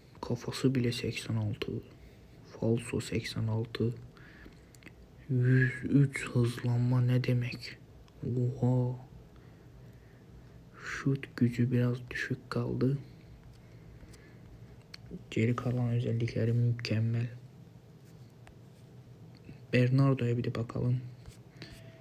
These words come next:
Bernardo'nun da top kontrolü,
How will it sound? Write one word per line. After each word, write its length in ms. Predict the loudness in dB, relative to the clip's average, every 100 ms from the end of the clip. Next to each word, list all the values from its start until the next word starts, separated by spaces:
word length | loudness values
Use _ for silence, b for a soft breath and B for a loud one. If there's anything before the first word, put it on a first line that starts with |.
| B B B B B B B B -20 -8 0
Bernardo'nun 840 | 2 4 4 4 4 2 4 4
da 200 | 4 4 2 B B B B 2
top 240 | 2 2
kontrolü, 500 | 0 2 2 -2 -2